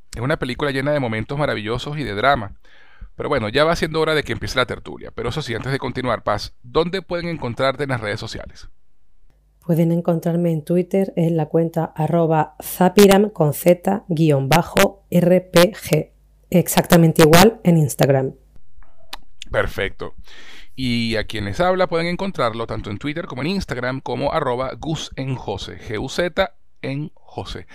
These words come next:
Speaker 1: Si nos están escuchando por Anchor, Apple Podcasts, Spotify o cualquiera de las plataformas de audio,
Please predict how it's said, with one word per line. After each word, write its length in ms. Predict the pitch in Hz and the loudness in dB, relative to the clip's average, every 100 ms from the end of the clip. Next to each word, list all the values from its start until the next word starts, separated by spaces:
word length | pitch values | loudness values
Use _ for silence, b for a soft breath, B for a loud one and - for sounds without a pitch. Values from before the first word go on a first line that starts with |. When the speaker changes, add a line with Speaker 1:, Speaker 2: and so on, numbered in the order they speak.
| B B B | B B B
Speaker 1:
Si 120 | - | -4
nos 100 | 123 | -2
están 160 | 139 220 | 0 0
escuchando 400 | 220 156 170 156 | 0 -2 -2 -2
por 140 | 135 | -2
Anchor, 460 | 156 175 - 117 135 | -2 -2 -2 0 0
Apple 180 | 139 175 | 0 -2
Podcasts, 540 | 156 165 - 117 110 - | -4 -6 -2 0 0 -2
Spotify 520 | 156 190 - 101 95 | -4 -4 -4 -4 -4
o 60 | |
cualquiera 360 | 104 104 151 202 | -6 -6 -4 -4
de 40 | |
las 100 | 175 | -4
plataformas 460 | - 110 - 147 135 | -8 -10 -6 -4 -2
de 100 | 113 | -2
audio, 380 | 165 165 160 | 0 -2 -6